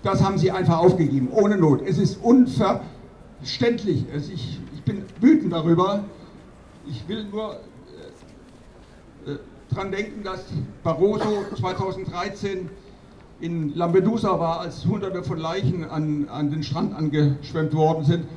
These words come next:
und hat gesagt, sowas darf nie mehr passieren. Auch der Jean-Claude Juncker, der Vorgänger, hat immer die Grundprinzipien der Humanität hochgehalten und hat aber zu wenig Unterstützung von den Staats- und Regierungschefs gehabt. Das ist das Problem. Die Staats- und Regierungschefs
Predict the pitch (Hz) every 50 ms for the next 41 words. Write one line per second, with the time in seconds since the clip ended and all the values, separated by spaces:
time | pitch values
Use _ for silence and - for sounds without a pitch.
0 | - - - - 147 135 156 - - - 170 - 180 175 - - 180 170 180 170
1 | - 180 170 147 135 147 156 175 190 190 175 170 - - 165 156 - 156 156 151
2 | 139 123 120 143 151 143 - - - - - - - - - - 131 - - -
3 | 208 220 208 175 190 196 175 185 170 196 208 220 214 - 202 185 170 147 127 143
4 | 143 135 - 170 190 196 180 170 160 165 170 170 180 175 175 - - - - -
5 | - - - - - - 165 165 165 - - - 190 240 240 202 202 208 196 -
6 | - - - - - - - 214 208 - - 190 180 185 - 180 180 - 175 185
7 | - 160 151 - - - - - - - 160 156 151 170 165 160 147 - 151 156
8 | 156 123 117 170 180 175 185 175 165 170 170 175 175 185 180 170 160 156 160 160
9 | - - 147 143 165 160 160 - - - - - 214 254 285 262 233 226 226 233
10 | 226 180 - 214 214 202 - - 202 208 - 208 202 185 - 185 185 196 165 135
11 | - - 170 165 202 220 - - - - 165 151 170 170 - 175 202 202 190 151
12 | - 156 147 - - - 131 113 117 - - - 220 214 - 185 156 156 175 160
13 | - 165 160 156 156 127 104 98 - - - - - - - - - - - 147
14 | 143 117 - 208 196 220 226 - 233 208 190 202 196 185 214 220 214 180 - 190
15 | 196 - - - 135